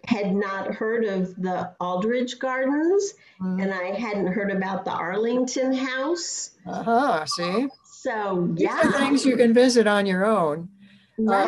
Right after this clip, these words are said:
Speaker 2: some of the
Speaker 1: Right.
Speaker 2: things like tours of places, you, it, you're either with a group or pro-, possibly could, um, arrange for a tour.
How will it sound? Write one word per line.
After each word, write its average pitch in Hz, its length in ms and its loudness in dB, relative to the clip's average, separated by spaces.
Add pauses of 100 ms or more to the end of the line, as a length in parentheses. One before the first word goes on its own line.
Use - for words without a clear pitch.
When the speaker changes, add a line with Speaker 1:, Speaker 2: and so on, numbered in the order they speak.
Speaker 2:
some 349 140 4
of 311 80 6
the 262 40 4
Speaker 1:
Right. - 60 0
Speaker 2:
things 247 320 2
like 220 280 2
tours 247 480 4
of 220 140 0
places, 226 520 2
you, 208 160 -10
it, 202 260 -4
you're 214 240 2
either 214 180 0
with 196 140 -6
a 180 40 -8
group 190 320 -6
or 170 100 -6
pro-, 175 240 -6
possibly 165 420 -10
could, 175 340 -14
um, 160 360 -12
arrange 185 420 -6
for 202 100 -4
a 190 80 -6
tour. 190 420 -2